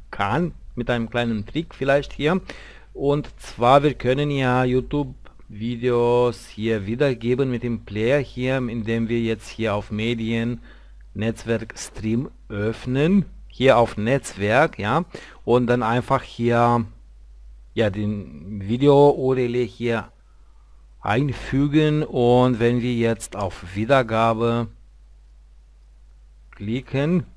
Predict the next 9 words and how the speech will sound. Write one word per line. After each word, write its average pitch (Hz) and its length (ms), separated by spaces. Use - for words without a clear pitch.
dann 113 440
wird 117 160
das 98 240
Video 110 240
einfach, 110 460
ähm, 107 460
ja, 95 200
hier 101 300
wiedergegeben. 131 640